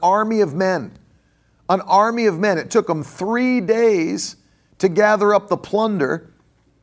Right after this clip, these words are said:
of their enemy armies. And they didn't swing one sword, 'cause the battle's not their battle. The battle is the Lord's battle. He said, "All I want you to do is go out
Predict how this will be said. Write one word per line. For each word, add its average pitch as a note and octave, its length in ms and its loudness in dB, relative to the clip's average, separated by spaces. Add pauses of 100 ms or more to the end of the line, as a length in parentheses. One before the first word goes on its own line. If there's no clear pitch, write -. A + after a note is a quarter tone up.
(680)
of E3+ 240 4
their G3 160 0
enemy G#3 320 0
armies. A3+ 400 -2
And G3 160 -2
they A3 40 2
didn't A3 200 -2
swing G#3+ 300 -2
one G#3+ 180 -2
sword, - 380 -2 (560)
'cause G3+ 160 2
the E3 80 0
battle's G3+ 400 2
not G#3 200 0
their A3 140 2
battle. A3 400 0 (400)
The F#3+ 120 2
battle G3 400 2
is F#3 120 -2
the F#3+ 100 0
Lord's G3+ 300 0
battle. G#3 400 -2 (480)
He G#3+ 80 0
said, G#3 180 0
"All G#3 160 4
I A3+ 60 0
want A3+ 240 -4
you A3+ 140 -2
to G3 80 -2
do D#3 320 -2 (200)
is F#3 200 2
go A3 260 2
out F#3 320 2